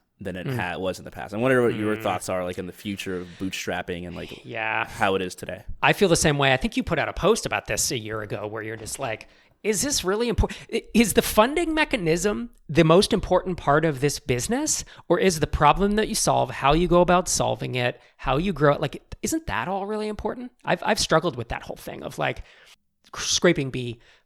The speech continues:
Speaker 2: posts. They're, they're a tiny seed company, but they're very public about their revenue. They're doing nor-, you know, north of a million dollars, and they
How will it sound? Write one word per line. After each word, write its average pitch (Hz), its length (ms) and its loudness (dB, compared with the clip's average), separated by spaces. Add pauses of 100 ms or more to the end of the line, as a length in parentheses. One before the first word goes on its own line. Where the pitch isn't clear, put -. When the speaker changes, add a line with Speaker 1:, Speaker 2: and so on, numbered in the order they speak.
Speaker 2:
posts. 139 340 4
They're, 135 360 2
they're 120 220 -2
a - 40 -10
tiny 143 280 -2
seed 135 140 -6
company, 120 260 -6
but 120 140 -8
they're 131 100 -2
very 165 180 4
public 139 300 0
about 123 180 -4
their 127 100 -8
revenue. 156 600 4
They're 127 200 -4
doing 131 320 -2
nor-, 123 160 -6
you 127 120 -4
know, 117 80 -4
north 123 240 -4
of 123 80 -10
a 120 40 -8
million 120 220 -6
dollars, 151 380 0 (240)
and 147 120 0
they 139 120 2